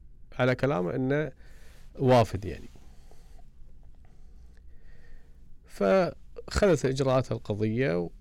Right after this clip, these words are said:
وخذ مدة الحكم ال-، ال-، الأساسية، وبعدين صار في تنازل، وكلموا ال-،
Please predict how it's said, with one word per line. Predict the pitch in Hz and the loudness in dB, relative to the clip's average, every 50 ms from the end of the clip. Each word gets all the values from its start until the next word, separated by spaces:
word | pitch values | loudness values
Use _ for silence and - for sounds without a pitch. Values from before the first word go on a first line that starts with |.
| - - - | -18 -12 -8
وخذ | - 123 - - - 131 120 120 110 | -8 -8 -2 2 2 4 4 4 4
مدة | 117 120 123 117 110 110 - - | 4 2 2 2 0 -2 -2 -2
الحكم | 107 101 - - 117 - - - 104 | -4 -4 -2 -2 -4 -4 -4 -8 -8
ال-، | 107 - - - - - - - 156 117 104 104 104 107 | -8 -10 -12 -16 -16 -16 -10 -6 -2 -2 -2 -2 -2 -4
ال-، | - - 117 | -6 -6 -6
الأساسية، | - - - 113 110 - 117 113 107 - 139 143 170 185 196 | -8 -10 -8 -6 -4 -2 -2 -2 -2 0 0 2 2 2 2
وبعدين | 180 - 135 135 139 147 143 | 0 0 0 2 2 2 2
صار | 143 - 147 135 123 | 2 2 2 2 2
في | - 135 | 2 0
تنازل، | 120 - 120 120 113 110 110 117 135 185 220 - - - - - - - - - - - - - - - - - | 0 2 2 4 4 4 4 4 2 2 0 -4 -12 -18 -18 -18 -18 -20 -18 -18 -18 -18 -18 -18 -18 -16 -10 -6
وكلموا | 131 120 - 143 135 131 117 110 107 104 101 104 101 | -4 0 4 4 6 6 6 4 4 4 4 2 2
ال-، | 98 98 95 101 104 107 104 - - - - | 2 0 0 0 0 -2 -2 -2 -4 -6 -10